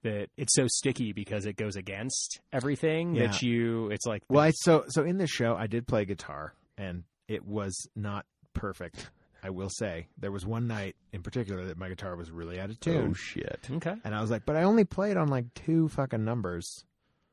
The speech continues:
Speaker 1: Okay.
Speaker 2: So I don't know.
Speaker 1: It's
Speaker 2: I
Speaker 1: all
Speaker 2: mean,
Speaker 1: right.
Speaker 2: th-, there were
Speaker 1: Well
Speaker 2: probably moments where we weren't great, but, like, high school, come on.
Speaker 1: <laughs> Well, I
Speaker 3: We're
Speaker 1: mean
Speaker 3: community college, goddammit.
Speaker 1: <laughs> Yeah, right.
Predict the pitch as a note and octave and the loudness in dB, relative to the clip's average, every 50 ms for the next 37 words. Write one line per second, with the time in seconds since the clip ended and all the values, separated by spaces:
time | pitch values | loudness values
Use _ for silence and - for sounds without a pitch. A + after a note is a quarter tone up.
0 | _ _ _ _ _ _ _ _ _ _ _ _ - A#2 - D#3 F3 G3+ G3+ _ | _ _ _ _ _ _ _ _ _ _ _ _ -8 -6 -4 -4 -6 -6 -8 _
1 | _ _ G#3 - _ _ _ _ _ _ _ _ _ - - - - G2+ G2+ G2 | _ _ -20 -20 _ _ _ _ _ _ _ _ _ -14 -14 -12 -8 -6 -4 -4
2 | F2+ D#2+ D2+ D2+ D2+ D#2 D#2 - _ _ _ _ _ _ _ - C3 E3+ E3+ E3 | -4 -4 -6 -8 -10 -10 -12 -14 _ _ _ _ _ _ _ 0 4 6 6 6
3 | D#3+ B2+ F#3+ G#3 - E3 B2+ - D3+ D3 D3 F3 F3+ G3 A3+ G#3+ A3 A3+ G3+ E3+ | 6 4 2 -4 -8 -8 -6 -2 0 4 6 8 8 8 8 8 8 8 8 8
4 | C3+ A#2+ A#2 A#2 D3+ F#3 F#3+ F3+ F3+ F3 - - C#3+ C3 B2+ A#2+ A2+ A#2 A#2+ G2 | 6 6 6 6 6 8 8 6 4 2 0 2 2 4 4 4 2 2 -2 -2
5 | F2+ F#2 G#2+ C3 E3+ E3+ - - F#2 G2 A2+ A2 G2+ F2+ - - _ _ _ _ | -4 -2 0 0 0 0 -2 -4 -4 -2 -2 -2 -2 -4 -8 -14 _ _ _ _
6 | - - - - - F3+ G3 - - - A3+ A#3 A#3+ A#3+ A#3+ A#3+ - - _ _ | -20 -16 -10 -6 -4 -4 -4 -4 0 2 4 6 6 6 4 2 -2 -6 _ _
7 | _ - - D#3 B2+ G#2+ - G#2 - - B2+ - C#3 C3+ - - - - - _ | _ -4 -2 -2 0 0 0 0 2 2 4 6 6 4 4 2 -2 -4 -12 _
8 | _ _ _ - - - - - - _ - D#4 D4 C#4+ B3+ A#3 A3+ F#3+ F#3 G#3 | _ _ _ -20 -20 -20 -20 -20 -20 _ 0 2 4 4 4 2 2 8 12 12
9 | B3+ G#3 - F3 C3+ C#3 C3 A#2 G#2+ F#2+ F2 F2+ - - - C#3+ D#3 D#3+ C3+ G2+ | 12 12 12 12 12 12 12 12 12 10 8 4 4 6 8 10 12 10 10 8
10 | F#2 E2+ F2 - G2 F2+ F2+ E2+ D#2+ F#2 F2 F2 F#2+ G#2+ A2+ A#2 - D#3 D3 - | 4 2 2 2 2 4 2 2 0 2 2 4 4 4 2 2 0 0 0 4
11 | - E3 D#3+ B2 - D3+ A#2+ A#2 B2 A#2 B2+ D#3 F#3 - | 6 8 8 8 6 4 2 4 2 2 0 0 -2 -6